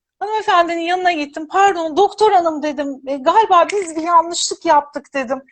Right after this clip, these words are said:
"Hani biletinizi yanlış kesmişiz. Sizi bir sonraki uçakla gönderebileceğim. Çünkü işlem çok uzun sürüyor." "Yo," dedi. Bu arada yani, "Nasıl yo?" dedi.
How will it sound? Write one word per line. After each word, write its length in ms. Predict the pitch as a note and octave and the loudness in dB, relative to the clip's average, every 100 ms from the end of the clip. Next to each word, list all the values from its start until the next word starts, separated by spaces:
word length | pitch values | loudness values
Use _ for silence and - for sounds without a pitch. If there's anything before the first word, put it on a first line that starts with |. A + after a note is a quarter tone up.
| _ _ _ - | _ _ _ -2
"Hani 220 | E4 C#4+ | 0 2
biletinizi 560 | F#4 G#4+ G4+ E4+ C#4 C#4+ | 2 2 0 -4 -4 -2
yanlış 420 | F4 G4 G4+ - | 0 0 -2 -4
kesmişiz. 680 | D4 C#4 - B3+ - B3 | -4 -6 -8 -10 -8 -10
Sizi 360 | - G4+ F#4+ D#4 | -10 -8 -4 -4
bir 60 | G#4 | -2
sonraki 480 | - F#4 F4 F4+ | 4 4 4 -4
uçakla 480 | F4+ - F4+ - C#4+ | -6 -2 -2 -2 -4
gönderebileceğim. 840 | A#3+ A#3 A3+ A3 A3+ G#3+ G#3 G#3+ A3 - | -4 -4 -2 -2 -2 -4 -2 -2 -2 -8
Çünkü 340 | B3 C4 A3 _ _ | -6 -4 -6 _ _
işlem 380 | B3+ - C#4+ C#4 | -8 -2 0 0
çok 220 | D4 C#4 | -4 -10
uzun 240 | B3+ A3 G#3 | -8 -8 -10
sürüyor." 500 | - G3 G3 A#3+ F#4 _ _ _ _ _ _ | -12 -8 -4 -4 -6 _ _ _ _ _ _
"Yo," 720 | A3 G#3 A#3+ E4 G4 G4 G4+ G#4 | -2 2 4 6 6 6 4 2
dedi. 440 | D4+ A#3 D4 G4 _ _ _ _ | -4 -4 -6 -6 _ _ _ _
Bu 100 | C4+ | 0
arada 340 | D4+ D4+ A3+ - _ | 0 0 -4 -6 _
yani, 460 | A3+ B3 B3 B3 A#3+ | -2 2 0 -2 -4
"Nasıl 260 | C#4+ - C4+ | -6 -6 -2
yo?" 340 | A#3+ A3+ G3+ | 2 2 0
dedi. 180 | G#3+ | -2